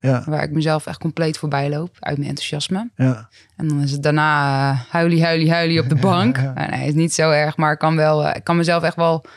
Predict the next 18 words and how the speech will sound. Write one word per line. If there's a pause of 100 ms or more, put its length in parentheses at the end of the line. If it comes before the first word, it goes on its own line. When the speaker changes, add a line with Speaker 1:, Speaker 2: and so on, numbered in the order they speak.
(260)
Speaker 2:
voorbij
lopen.
Speaker 1:
Ja,
over
de
kop
gewoon.
Speaker 2:
Ja,
Speaker 1:
Ja.
Speaker 2:
ja. (280)
Speaker 1:
Ja,
en
je
moeder
zei
ook, (120)
eh,
en